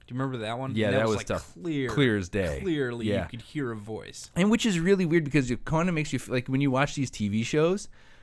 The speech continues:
Speaker 2: you hear these people be like, "Do you hear that?" And then everyone's like, "No, I don't hear it." And then they play it back, like, five hundred times, and by the five hundredth time, you're like, "I do hear it."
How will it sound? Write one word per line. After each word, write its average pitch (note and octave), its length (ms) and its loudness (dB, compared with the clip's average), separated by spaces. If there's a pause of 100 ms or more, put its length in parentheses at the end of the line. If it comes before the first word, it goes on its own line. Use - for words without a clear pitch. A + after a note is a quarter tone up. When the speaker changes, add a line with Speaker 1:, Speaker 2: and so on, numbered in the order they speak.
(180)
Speaker 2:
you C#3 160 2
hear E3 220 2
these D#3+ 160 -4
people C3 240 -2
be B2 160 2
like, A2 320 0 (260)
"Do C3 80 2
you B2+ 80 6
hear A2+ 200 2
that?" F3+ 280 -2 (380)
And A#2+ 140 0
then A2 280 2 (240)
everyone's A#2 300 0
like, G2+ 160 -2
"No, A2 180 0
I F2+ 60 0
don't F2+ 120 0
hear G#2 140 0
it." - 160 -4
And G2+ 100 -2
then A2 160 2
they G#2 120 2
play A2+ 260 -2
it G#2 100 -4
back, G#2 200 0
like, F#2+ 160 0
five G2+ 320 -2
hundred G2+ 340 0
times, G2+ 320 0
and G#2 80 0
by F#2+ 100 2
the F2 120 -4
five G2 260 0
hundredth G2 300 -2
time, G2+ 280 0
you're G2+ 100 0
like, F2 200 -4 (140)
"I G2 60 -2
do F#2+ 240 -2
hear D2 220 -4
it." - 140 -12